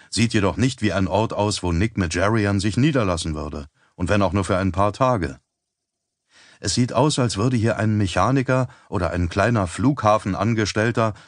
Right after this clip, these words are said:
mit seiner Rabattcoupons sammelnden Frau und zwei Kindern leben, jeden Monat seine Hypotheken abbezahlen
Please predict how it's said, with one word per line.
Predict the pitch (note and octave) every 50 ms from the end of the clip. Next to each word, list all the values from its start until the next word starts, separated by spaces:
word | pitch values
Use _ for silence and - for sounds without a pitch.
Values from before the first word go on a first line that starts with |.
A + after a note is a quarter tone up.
| _ -
mit | - F2+
seiner | D#2+ F#2+ F#2+ G2 F#2+ F2+ F2 D2
Rabattcoupons | E2 E2+ D#2+ - C3 C3+ - - - G#2 F#2 - G2 G2+ G#2+ G#2 - -
sammelnden | - F#2+ G#2 A2+ A2 G2+ F#2+ F2 F2+ E2+ F2
Frau | E2 - D#2+ F2+ G#2+ A#2+
und | A#2+ D#2 G2+ F#2+ E2+
zwei | - - G2 F#2+ G2 G2
Kindern | F2+ C3 C#3 C#3 B2 A2 G2+ F#2+
leben, | E2+ F#2+ G2 G#2 G2+ G#2 F#2 D#2+ _ _ _ _ _ _ -
jeden | F2+ G#2+ A2 A2 G2+
Monat | G2 G#2+ B2+ C3 A#2+ A2 -
seine | - G2 G2 G2
Hypotheken | F#2 G#2 G#2 - F#2+ E2+ - A2 B2+ C3 A#2 G2
abbezahlen | - F2+ G2+ - - - - G#2 G#2 G#2+ A2 G#2+ G#2